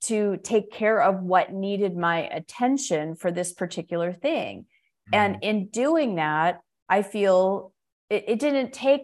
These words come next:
Speaker 1: now two days, three days, five days, you know, to be bushwhacked and to feel bad. It didn't take a, a turn in my life where now I'm making a decision that, you know, people can't be trusted or, you know,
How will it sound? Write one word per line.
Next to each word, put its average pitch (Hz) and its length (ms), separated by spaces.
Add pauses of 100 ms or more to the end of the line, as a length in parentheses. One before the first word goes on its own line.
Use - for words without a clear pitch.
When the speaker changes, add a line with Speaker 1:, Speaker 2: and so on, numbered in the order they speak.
Speaker 1:
now 170 500
two 220 180
days, 185 300
three 185 160
days, 180 260
five 175 240
days, 175 300
you 185 100
know, 175 100
to 180 140
be 175 140
bushwhacked 170 800
and 170 140
to 170 60
feel 202 280
bad. 165 420
It 185 140
didn't 214 300 (580)
take 214 280
a, 180 260 (200)
a 185 120
turn 233 460
in 190 160
my 185 140
life 196 400
where 170 140
now 185 320
I'm 175 360
making 190 320
a 175 40
decision 185 600
that, 165 320
you 180 80
know, 160 260
people 233 260
can't 208 220
be 196 60
trusted 160 560
or, 143 360
you 175 80
know, 170 120